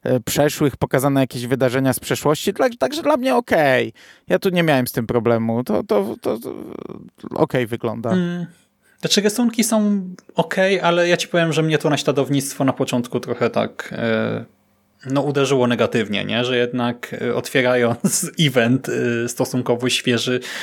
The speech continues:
Speaker 2: no, nie spodziewałem się tak, takich ilustracji. E, tak jak teraz o tym mówisz, no, to może rzeczywiście akurat do tych przeszłych wydarzeń to jakoś pasuje,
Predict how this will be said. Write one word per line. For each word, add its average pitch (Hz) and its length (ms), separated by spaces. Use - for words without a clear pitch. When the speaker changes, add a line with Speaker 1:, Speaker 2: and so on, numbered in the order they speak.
Speaker 2:
no, 123 80
nie 127 100
spodziewałem 117 580
się 104 180
tak, - 220
takich - 340
ilustracji. 147 580
E, 139 320
tak 175 120
jak 180 120
teraz 202 260
o 185 40
tym 175 200
mówisz, 175 300
no, 170 80
to 160 120
może 151 260
rzeczywiście 135 680
akurat 117 320
do 117 100
tych - 180
przeszłych 127 380
wydarzeń 127 300
to 139 100
jakoś 131 220
pasuje, 165 380